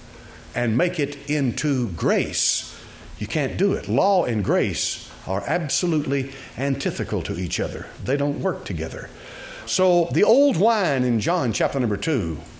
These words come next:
the old wine is the law. And that old wine is null and void,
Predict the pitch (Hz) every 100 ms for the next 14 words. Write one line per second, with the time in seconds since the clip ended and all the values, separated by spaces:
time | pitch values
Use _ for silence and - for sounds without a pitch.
0 | - - - - 123 220 131 185 165 104
1 | 87 78 - - - - - - - 135
2 | 120 98 - - 107 127 170 71 - -
3 | - - - - - - - - 123 127
4 | 135 170 196 127 165 127 87 82 73 71
5 | - - - - - 127 107 90 - -
6 | - - - 107 139 185 185 156 131 80
7 | 67